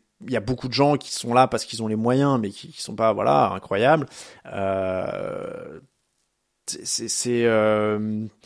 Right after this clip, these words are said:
je, je pense que les supporters vraiment des équipes peuvent pas vraiment en deux semaines, euh,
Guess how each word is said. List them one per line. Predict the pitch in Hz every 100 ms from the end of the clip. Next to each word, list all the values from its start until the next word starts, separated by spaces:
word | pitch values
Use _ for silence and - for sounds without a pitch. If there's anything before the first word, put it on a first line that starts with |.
| - - -
je, | - - - -
je | -
pense | 139 -
que | 127
les | 113
supporters | - 120 123 - 131 113
vraiment | 107 117 127
des | 117 107 110
équipes | - 131 -
peuvent | 107 -
pas | 113
vraiment | 107 104 110 117 107
en |
deux | 95 101
semaines, | - 113 113 107
euh, | 95 92 92 92